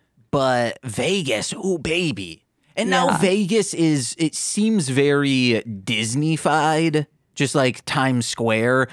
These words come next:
Speaker 1: Like, Times
Speaker 2: Right.
Speaker 1: Square, I mean, I
Speaker 2: Very,
Speaker 1: wouldn't
Speaker 2: like, commercial.
Speaker 1: Uh-huh. I wouldn't have wanted my parents to be like, "Yeah, well, it's nineteen ninety-one. Let's go move to Times Square." I'd be like, "Why would, I, I guess I get to go to the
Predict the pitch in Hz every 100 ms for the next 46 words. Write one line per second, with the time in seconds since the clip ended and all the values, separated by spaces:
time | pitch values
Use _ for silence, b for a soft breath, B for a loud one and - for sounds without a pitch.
0 | B 156 - 190 202 220 214 156 156 143
1 | 131 113 b b 156 185 185 151 170 -
2 | 240 247 240 - - 214 202 190 180 -
3 | 175 131 87 151 143 131 - 170 247 233
4 | 208 156 170 156 151 127 - 135 135 -
5 | 120 131 - - 359 135 190 - - 123
6 | - 190 175 196 196 226 302 160 185 -
7 | 247 147 123 127 156 - 98 110 117 147
8 | 170 - 123 190 214 101 104 117 104 98
9 | 113 135 131 - _ _ - 117 110 110
10 | 110 123 156 131 131 120 110 120 107 95